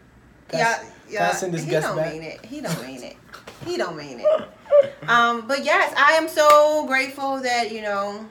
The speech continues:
Speaker 2: Eric decided or allowed me to, you know,
Speaker 1: Mm-hmm.
Speaker 2: interview him, 'cause he could have chosen anyone in the world,
Speaker 1: Mm-hmm.
Speaker 2: but he chose me. This has been a, a, a great time. I might start my own podcast after this, 'cause this was kinda fun.
Speaker 1: Mm-hmm.
Speaker 2: You know what I mean? Like, you see how the kids are inspiring the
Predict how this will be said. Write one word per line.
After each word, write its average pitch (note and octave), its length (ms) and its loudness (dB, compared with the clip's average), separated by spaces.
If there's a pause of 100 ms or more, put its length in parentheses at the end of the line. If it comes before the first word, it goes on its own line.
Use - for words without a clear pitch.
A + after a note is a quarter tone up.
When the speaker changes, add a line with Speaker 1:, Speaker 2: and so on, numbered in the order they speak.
(160)
Speaker 2:
Eric G#3 220 -2
decided F3 680 -4
or D3+ 240 -12
allowed E3 460 -4
me E3 200 -12
to, D#3+ 320 -12
you F#3+ 100 -14
know, E3+ 100 -10
Speaker 1:
Mm-hmm. E3 120 -10
Speaker 2:
interview E3+ 340 -10
him, F3 240 -12
'cause A3+ 160 -16
he C4 80 -14
could C#4+ 160 -12
have A3+ 100 -10
chosen G3 360 -10 (120)
anyone C#4+ 320 -10
in C#4 80 -10
the C#4 100 -8
world, A3+ 400 -2
Speaker 1:
Mm-hmm. - 320 -16
Speaker 2:
but A#4+ 100 -10
he A4 180 -4
chose G4 260 -2
me. C#4+ 300 -12 (1000)
This B3 180 -8
has C4+ 100 -14
been A#3 160 -6
a, A3 240 -4
a, F#3 220 -6
a - 20 -10
great G3+ 380 -4
time. G#3+ 360 -2
I A3+ 60 -2
might G#3 220 -4
start G#3+ 240 -4
my G#3+ 120 -2
own A#3 220 -6
podcast F#3+ 460 -4
after F#3+ 240 -6
this, B3+ 220 -6
'cause G3 120 -14
this B3+ 160 -12
was G#3+ 120 -16
kinda E3+ 260 -6
fun. D#4 280 -6
Speaker 1:
Mm-hmm. A#2 240 -18 (300)
Speaker 2:
You C4+ 120 -10
know C4+ 60 -6
what C4+ 140 -2
I C4 40 -6
mean? C4+ 300 -8
Like, C4 220 -6
you D4+ 60 -8
see E4+ 180 -10
how D#4 160 -4
the A#3+ 80 -8
kids C4+ 320 -10
are B3 80 -6
inspiring A#3 580 -6
the G#3+ 140 -12